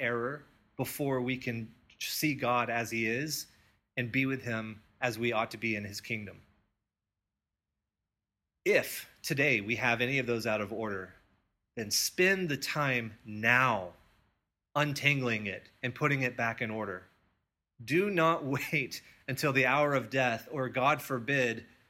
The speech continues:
death come upon us before we've untangled it and set the order correctly. Because if that happens, the, the time and the way that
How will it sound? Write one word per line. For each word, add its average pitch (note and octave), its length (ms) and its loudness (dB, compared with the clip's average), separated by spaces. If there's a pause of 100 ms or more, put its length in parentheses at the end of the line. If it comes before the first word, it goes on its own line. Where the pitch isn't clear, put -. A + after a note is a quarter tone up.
(280)
death C#3+ 280 0
come D3 220 0
upon D#3 400 4
us B2 160 -4
before C3 400 -2
we've B2 280 0
untangled C3+ 600 0
it A2+ 160 0
and B2 120 -4
set C#3+ 380 -2
the C3 120 0
order C3 320 -2
correctly. C#3 640 -2 (1080)
Because C#3 760 2 (500)
if - 140 -8
that D#3 200 4
happens, B2 720 -2 (1000)
the, C#3+ 100 2
the C#3 200 -4
time D3 680 2 (240)
and C#3 180 2
the B2 60 2
way D3 560 2 (340)
that C#3 220 0